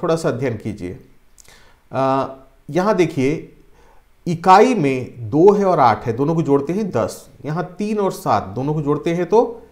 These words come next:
दस, और यहाँ एक और नौ इनको भी जोड़ेंगे तो दस, यहाँ छः और चार इसको भी जोड़ेंगे तो दस। अर्थात इकाई के अंकों का योग होना चाहिए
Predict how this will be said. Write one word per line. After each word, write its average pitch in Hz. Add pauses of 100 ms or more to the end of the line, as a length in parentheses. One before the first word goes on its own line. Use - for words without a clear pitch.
(140)
दस, 104 (520)
और 156
यहाँ 165
एक 160
और 175 (100)
नौ 120 (340)
इनको 113
भी 165
जोड़ेंगे 170
तो - (140)
दस, 123 (520)
यहाँ 131
छः 190
और 143
चार 101 (200)
इसको 117
भी 151
जोड़ेंगे 131
तो -
दस। - (360)
अर्थात 151
इकाई 156
के 226
अंकों 160
का 208
योग 220
होना 156
चाहिए 196